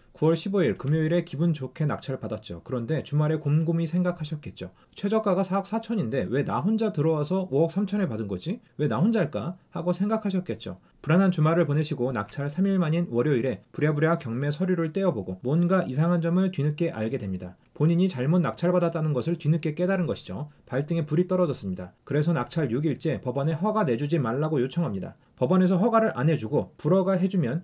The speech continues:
이미 냈던 보증금 사천사백십만 원을 돌려받을 수 있거든요. 그런데 법에 정해진 요건이 아니면 함부로 불허가 해주지 않습니다. 불허가를 막 해주는 게 아닙니다.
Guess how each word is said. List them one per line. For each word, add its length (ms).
이미 280
냈던 340
보증금 560
사천사백십만 1500
원을 320
돌려받을 520
수 240
있거든요. 480
그런데 340
법에 240
정해진 460
요건이 320
아니면 340
함부로 460
불허가 320
해주지 320
않습니다. 520
불허가를 460
막 260
해주는 260
게 120
아닙니다. 640